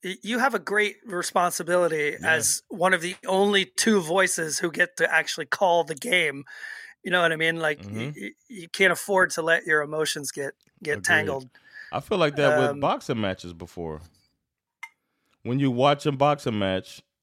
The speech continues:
Speaker 2: and it's
Speaker 1: Mm.
Speaker 2: close or whatever, and, and they're giving their opinion of the points and all that, next thing you know, you're thinking that it goes one way, and then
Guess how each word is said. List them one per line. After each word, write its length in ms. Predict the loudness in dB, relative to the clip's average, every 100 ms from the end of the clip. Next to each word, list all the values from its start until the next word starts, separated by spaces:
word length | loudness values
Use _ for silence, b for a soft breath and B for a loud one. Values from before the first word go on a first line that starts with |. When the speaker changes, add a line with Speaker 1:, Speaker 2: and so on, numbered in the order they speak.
| -6
Speaker 2:
and 420 | -2 0 0 -2 -6
it's 160 | -8 -8
Speaker 1:
Mm. 20 |
Speaker 2:
close 440 | -2 2 2 2 -2
or 60 |
whatever, 600 | 0 0 0 0 -2 -2
and, 120 | -4 -6
and 360 | -6 -4 -6 -10 b b b -2
they're 140 | -2
giving 340 | 0 -2 0 0
their 280 | 0 0
opinion 400 | 0 -2 0 2
of 140 | 0 -2
the 60 |
points 360 | -4 -2 -2 -2
and 80 | -2
all 140 | 0
that, 180 | 0 0
next 200 | -2 -2
thing 100 | -2
you 80 | 0
know, 120 | 2
you're 240 | 2 2 0
thinking 420 | 0 -2 -2 -2
that 140 | -2
it 100 | -2
goes 240 | -2 -4 -2
one 180 | -4 -2
way, 300 | -2 -4 -4
and 200 | -4 -2
then 280 | -4 -6